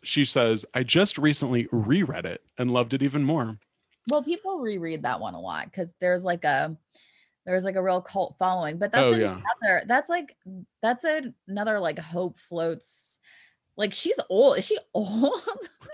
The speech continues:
Speaker 1: Well, sh-, her first crush, well, her first crush is Sixteen Candles, which means she's not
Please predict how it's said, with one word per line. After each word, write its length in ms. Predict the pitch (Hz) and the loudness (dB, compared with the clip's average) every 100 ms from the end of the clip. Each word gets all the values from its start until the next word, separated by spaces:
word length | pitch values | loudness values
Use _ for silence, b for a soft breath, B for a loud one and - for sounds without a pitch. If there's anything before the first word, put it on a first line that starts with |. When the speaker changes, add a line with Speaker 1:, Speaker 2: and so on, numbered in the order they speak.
| B - | B 4
Speaker 1:
Well, 120 | 196 | 6
sh-, 180 | 196 147 | 6 2
her 180 | 170 196 | 4 4
first 300 | - 226 - | 8 6 6
crush, 320 | 220 202 - - | 4 4 2 2
well, 180 | 165 196 | 6 6
her 120 | 170 | 6
first 360 | 165 208 233 - | 6 4 4 0
crush 360 | - 170 165 - | 2 4 2 2
is 140 | 143 | 2
Sixteen 380 | - 151 - 156 | 2 0 0 0
Candles, 540 | 135 127 110 101 110 - _ _ | 0 -2 -2 -2 -4 -8 _ _
which 260 | - 131 - | 0 0 2
means 640 | 127 123 117 117 110 - - _ _ _ _ _ _ _ | 2 2 2 -2 -4 -8 -12 _ _ _ _ _ _ _
she's 160 | - 233 | -6 0
not 180 | 254 | 0